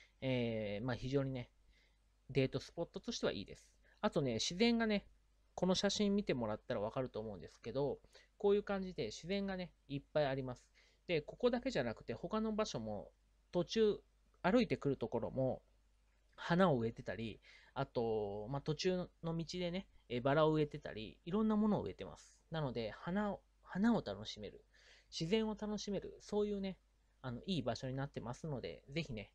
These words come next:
えー、皆さんも、横浜に来たらみなとみらい、デートにも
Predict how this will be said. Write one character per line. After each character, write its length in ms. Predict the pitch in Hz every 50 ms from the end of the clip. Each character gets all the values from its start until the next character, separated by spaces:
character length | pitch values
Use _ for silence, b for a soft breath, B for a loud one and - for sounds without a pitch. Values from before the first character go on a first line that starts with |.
| _ _
え 120 | - 110 107
ー、 40 | 104
皆 220 | 110 120 131 127
さ 140 | - - 120
ん 60 | 76
も、 280 | 80 107 131 127 110 - _ _ B B B B B B B B B B B _ _ _ -
横 220 | 120 110 - -
浜 240 | 131 160 170 165 160
に 80 | 165 165
来 60 | -
た 120 | - - 170
ら 140 | 143 - - - -
み 100 | 117 120
な 120 | 120 120
と 120 | - - 117
み 100 | 117 110
ら 80 | 104
い、 120 | - - - _ _ _ _ _ _ _ _ _ _ _ _ _ _ _ _ -
デ 200 | - 165 170 156
ー 20 | 147
ト 120 | - 170
に 80 | 180 220
も 240 | 247 226 170 -